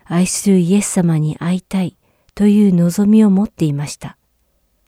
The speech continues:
だからこそ彼らはさらにイエス様に会うことを切に願って待っていたのでしょう。そんな人たちに向かって使徒ペテロは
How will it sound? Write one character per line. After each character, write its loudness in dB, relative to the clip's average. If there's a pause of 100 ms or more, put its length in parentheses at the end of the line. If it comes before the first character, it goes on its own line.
(920)
だ -2
か -2
ら -2
こ -8
そ -10 (480)
彼 0
ら -4
は -10 (140)
さ -6
ら 0
に -4
イ 0
エ 2
ス -4
様 0
に 0
会 0
う 0
こ -6
と 2
を -2 (260)
切 0
に 2
願 -2
っ -4
て -8 (240)
待 2
っ -20
て -2
い 2
た -2
の 0
で -4
し -10
ょ -6
う。 -12 (1500)
そ 0
ん 4
な 4
人 -2
た -2
ち -8
に 0
向 0
か -6
っ -4
て -8
使 -10
徒 -2
ペ -6
テ -2
ロ -4
は -8